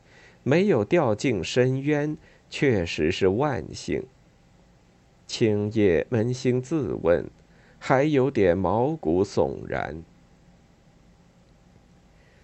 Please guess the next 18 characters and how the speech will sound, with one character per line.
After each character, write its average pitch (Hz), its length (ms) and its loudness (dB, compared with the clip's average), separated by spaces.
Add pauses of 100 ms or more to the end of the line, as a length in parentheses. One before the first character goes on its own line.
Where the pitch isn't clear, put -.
(160)
解 131 260 4
剖 185 320 0
自 165 200 0
己 98 120 -2
的 82 140 2
习 71 380 -4
惯， 82 440 0 (360)
是 120 220 2
我 95 180 6
多 139 320 2
次 101 320 0
接 107 260 2
受 101 260 2
批 113 320 -4
斗 123 220 -2
的 - 100 -2
收 64 320 0
获。 - 300 -2